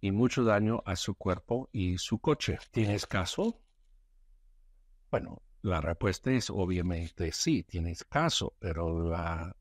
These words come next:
pregunta real es si usted tiene caso que vale la pena para seguir y más bien que vale la pena por un abogado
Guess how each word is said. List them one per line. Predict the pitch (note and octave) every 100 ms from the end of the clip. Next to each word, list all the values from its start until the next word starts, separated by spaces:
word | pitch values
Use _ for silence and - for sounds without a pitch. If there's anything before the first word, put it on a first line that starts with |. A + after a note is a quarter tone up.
| - -
pregunta | - F2 G2 C#3+ C#3+ G#2
real | F2+ F2+ F2 F#2 C3+ C3+ A2+
es | F2+ E2+ E2+
si | - F#2+
usted | E2+ A2+
tiene | - - G2+ G2 - -
caso | C3 A#2+ - G2 F#2+ - _ - - - -
que | G2 E2
vale | F2+ F#2 A2 A#2+
la | A#2+ A2+
pena | - G#2 F2+ F2 F#2 - - _ -
para | F#2+ F2+ F#2
seguir | - - A#2+ E3 D#3+ -
y | - F2+
más | F2+ A2 D3+ D3
bien | B2+ G#2 F#2 G#2+ D3+ - - - - -
que | G#2
vale | F#2+ F#2+ A2+ B2 B2+ B2 - -
la | A2 A2
pena | - F#2 F#2+ G2+ -
por | G2+ F#2
un | G#2 A#2
abogado | B2 C#3 D3+ C#3 A#2 C3